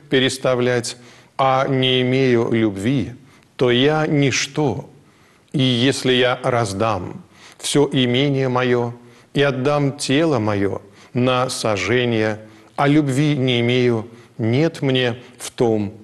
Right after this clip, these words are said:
никакой пользы". Постараемся и мы, подобно первым мученикам, проявлять истинную христианскую любовь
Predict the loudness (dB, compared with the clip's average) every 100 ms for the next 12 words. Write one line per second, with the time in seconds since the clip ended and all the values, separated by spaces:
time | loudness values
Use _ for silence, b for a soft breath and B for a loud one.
0 | -10 -2 -2 0 -4 -2 -2 0 -2 -8
1 | -20 -10 -2 -2 -2 -10 -16 -18 _ _
2 | _ -6 -4 0 0 2 0 0 0 2
3 | 2 -2 -4 -12 -20 b b b 0 2
4 | 2 2 0 0 -4 -12 -12 -2 2 2
5 | 2 2 2 2 0 0 -2 -2 -2 -4
6 | -4 -10 -18 b b b 0 2 2 2
7 | 2 0 -4 -4 -2 -2 0 2 2 2
8 | -2 B B -4 0 0 2 0 0 0
9 | 0 2 2 2 0 0 -6